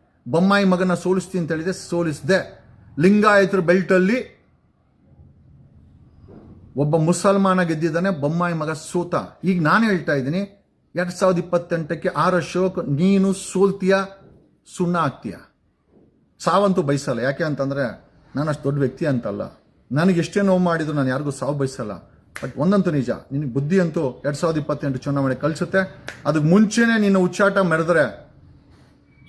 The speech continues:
ನಿನ್ನನ್ನು ಎಕ್ಸ್‌ಪೋಸ್ ಮಾಡಕ್ಕೆ it's a matter of minute. ಓಕೆ, ನೀನು ಗೌಡ ಆಗ್ಬಿಟ್ರೆ ನಾನು ಒಕ್ಕಲಿಗನೋ? ನಿಮ್ಮಪ್ಪ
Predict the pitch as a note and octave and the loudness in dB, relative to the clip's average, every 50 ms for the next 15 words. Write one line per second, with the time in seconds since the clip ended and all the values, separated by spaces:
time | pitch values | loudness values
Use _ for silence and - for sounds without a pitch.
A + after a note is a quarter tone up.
0 | - C#3 E3+ G3 G#3+ G#3+ G#3 F#3 E3 - - - - G#3+ G#3 F#3 F3 E3+ F3 F3 | -2 2 2 4 4 4 4 2 2 0 -4 0 2 2 2 2 0 0 0 0
1 | F3 E3 E3 E3 D#3+ D3 - F3+ D#3 D3 D#3+ F3+ F#3+ - G3 F3+ - - - C#3 | 0 0 -2 -4 -6 -4 -4 -4 -2 0 0 0 0 0 -2 -2 -2 -2 -2 0
2 | D3+ F#3 F#3+ - - - - - - - - - - - - - - - - C3+ | 0 0 0 -2 -4 -8 -8 -8 -18 -20 -20 -20 -20 -20 -20 -20 -14 -12 -8 -4
3 | - G#3 F#3+ - - - - - - - - - - - - - - - - - | -2 -2 -2 -4 -6 -16 -20 -20 -20 -20 -20 -20 -20 -20 -20 -20 -20 -20 -20 -20
4 | - - - - D#3 E3 E3 C3 C#3 D#3 E3+ F3 E3 D#3+ D3+ D3+ D3 F3 F#3+ G#3+ | -20 -20 -14 -4 -2 0 4 4 4 4 4 4 2 0 -2 -4 -4 -4 -4 -4
5 | - - - - - - - - C3+ D3 E3+ G3+ F#3+ D#3+ D3+ D3 - E3+ D#3 D#3 | -8 -14 -20 -20 -20 -20 -12 -6 -4 -2 0 2 2 0 0 0 0 0 0 2
6 | C#3 B2+ B2+ D3 E3+ F3 E3+ F3+ - - - - - - - - - - - - | 0 0 0 -2 -2 -4 -6 -8 -12 -16 -18 -20 -20 -20 -20 -20 -20 -20 -20 -20
7 | - - - - - - - - D#3+ E3+ E3+ D#3 D#3+ E3 - - | -20 -20 -20 -20 -20 -20 -10 -2 0 2 2 4 2 0 2 2